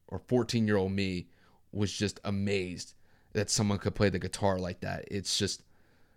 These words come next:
it, there, there were some points where just literally, like, my jaw would hit the floor. And it's just, it, it, he was one of those people that really impacted me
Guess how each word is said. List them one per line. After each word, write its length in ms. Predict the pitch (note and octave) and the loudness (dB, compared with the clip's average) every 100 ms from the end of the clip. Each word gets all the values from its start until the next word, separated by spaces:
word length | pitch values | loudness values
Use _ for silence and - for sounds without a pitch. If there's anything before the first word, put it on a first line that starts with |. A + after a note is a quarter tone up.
| _ _ _ _ | _ _ _ _
it, 180 | - A2 | -4 6
there, 140 | C3+ | 8
there 160 | C3 D3+ | 10 10
were 100 | C#3 | 10
some 200 | C3 A2+ | 6 4
points 260 | G#2+ G#2 - | 4 2 2
where 100 | F#2+ | 0
just 180 | F#2 | 0
literally, 360 | G2 G#2+ F#2+ F#2+ | 2 2 2 -2
like, 220 | F2+ F#2 | -2 -4
my 120 | F2+ F#2+ | -6 -4
jaw 260 | G2 F#2+ | -2 -2
would 120 | F2 | -2
hit 100 | F#2+ | -6
the 100 | E2 | -8
floor. 400 | - G2 F#2 E2+ - - - - | -8 -4 -4 -4 -8 -20 -20 -4
And 260 | A2 G#2 - - _ _ _ _ _ _ _ _ _ - | 0 0 -2 -14 _ _ _ _ _ _ _ _ _ -6
it's 140 | A#2 A2+ | -2 0
just, 140 | A2+ | 0
it, 220 | F2 A2 - | 0 -2 -4
it, 240 | A#2+ - - | -12 -14 0
he 140 | B2 | 6
was 160 | C3 A2 | 6 6
one 160 | B2 | 4
of 60 | A#2 | 4
those 160 | A2 - | 4 4
people 320 | A2+ G#2+ G2 | 4 4 2
that 180 | F#2+ F#2+ | 0 6
really 400 | G#2+ G#2 F#2+ - _ _ _ _ _ _ _ _ _ _ _ _ _ | 6 8 4 0 _ _ _ _ _ _ _ _ _ _ _ _ _
impacted 520 | B2+ A2+ A#2 G#2+ G2 | 2 2 2 0 0
me 320 | F#2+ G2 G2 | -4 -2 -4